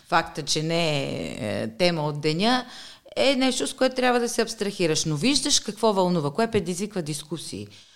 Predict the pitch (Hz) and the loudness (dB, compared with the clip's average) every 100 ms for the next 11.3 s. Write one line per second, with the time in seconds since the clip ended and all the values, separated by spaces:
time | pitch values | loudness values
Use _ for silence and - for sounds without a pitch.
0 | _ 131 190 208 214 202 175 180 151 147 | _ -4 2 6 8 6 4 0 -2 0
1 | 175 202 196 180 180 156 156 170 190 170 | 2 4 4 2 0 -8 -4 0 0 0
2 | 151 143 147 139 170 151 - 120 - _ | -2 0 -2 0 0 0 0 -6 -12 _
3 | _ _ _ - 220 - 320 320 262 220 | _ _ _ -20 -14 -6 0 2 4 4
4 | 208 - 285 302 311 302 302 302 247 247 | 2 2 2 2 2 4 2 2 -2 -2
5 | 294 277 - 220 214 262 269 269 - 277 | 0 0 0 0 0 0 -2 -2 -6 -2
6 | 285 262 233 208 208 233 - 208 214 220 | -2 2 2 2 2 0 0 0 2 4
7 | 240 202 151 139 131 113 - - - - | 4 4 0 0 -2 -2 -10 -18 -8 -6
8 | 220 220 - 262 - 247 - - 302 233 | -4 -2 4 2 2 -2 -2 0 0 2
9 | 247 208 226 214 233 254 226 180 180 185 | 0 0 2 4 6 4 2 2 2 6
10 | 202 208 233 226 220 208 214 196 190 190 | 4 4 0 2 2 2 0 0 0 -2
11 | - 170 | 0 -2